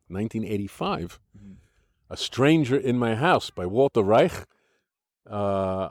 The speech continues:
Speaker 1: I'm in chapter four, and that's basically what I say. I,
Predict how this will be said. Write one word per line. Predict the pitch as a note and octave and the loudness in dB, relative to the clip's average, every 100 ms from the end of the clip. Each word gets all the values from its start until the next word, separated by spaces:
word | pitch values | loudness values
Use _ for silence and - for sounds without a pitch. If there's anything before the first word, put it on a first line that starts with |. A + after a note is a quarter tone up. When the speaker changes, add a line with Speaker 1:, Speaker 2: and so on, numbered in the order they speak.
| - - | -10 -6
Speaker 1:
I'm | G#2 B2 | -2 -2
in | |
chapter | A2 A2+ - G#2+ | -2 -4 -4 -10
four, | - F2+ E2+ G#2+ | -10 -8 -6 -6
and | G#2+ | -4
that's | A2+ - - | -6 -6 2
basically | C#3 E3 B2+ B2+ G#2+ | 4 4 -2 -2 0
what | G#2 | 0
I | A#2 | -2
say. | - A3+ D#3 - - - - - - - | -2 -2 -2 -6 -14 -18 -18 -18 -20 -8
I, | A2 G#2 | -2 -2